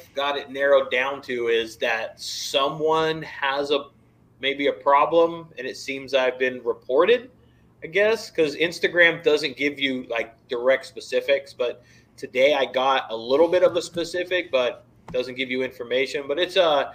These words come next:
it is what it is, man. I enjoy still doing this stuff, and I'm not gonna, I'm not gonna not stop, you know? I'm just gonna keep on rolling and stuff, dude. I'm sure just like you guys would do the same, man, because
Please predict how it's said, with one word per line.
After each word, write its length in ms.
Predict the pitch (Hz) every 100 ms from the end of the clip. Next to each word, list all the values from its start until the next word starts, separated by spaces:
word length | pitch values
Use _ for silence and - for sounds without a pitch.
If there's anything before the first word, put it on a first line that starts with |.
| - - -
it 100 | 190
is 180 | 226
what 160 | 196 233
it 80 | 214
is, 220 | 233 185
man. 300 | 151 175 190 - -
I 120 | 147
enjoy 380 | 151 135 165 170
still 260 | - 180
doing 360 | - 143 170 160
this 180 | 165 165
stuff, 360 | 156 160 165
and 100 | 135
I'm 100 | 127
not 180 | 135 139
gonna, 300 | 143 123 117
I'm 60 | 135
not 180 | 135 131
gonna 380 | 123 117 101 - - 107
not 300 | 117 - -
stop, 600 | - - 120 120 107 -
you 80 | 117
know? 300 | 113 123 131
I'm 60 |
just 160 | - -
gonna 120 | 127
keep 240 | 123 135 135
on 220 | 135 135
rolling 360 | 135 131 107
and 120 | 101 -
stuff, 280 | - - 95
dude. 280 | - 120 139 _ _ _ _
I'm 100 | 131
sure 260 | 135 - 170
just 260 | 160 175 170
like 220 | 156 156
you 140 | 165
guys 300 | 165 151 147
would 260 | 139 147 143
do 60 | 139
the 140 | 131
same, 380 | - 135 117 110
man, 260 | 113 123 120
because 440 | 113 131 127 117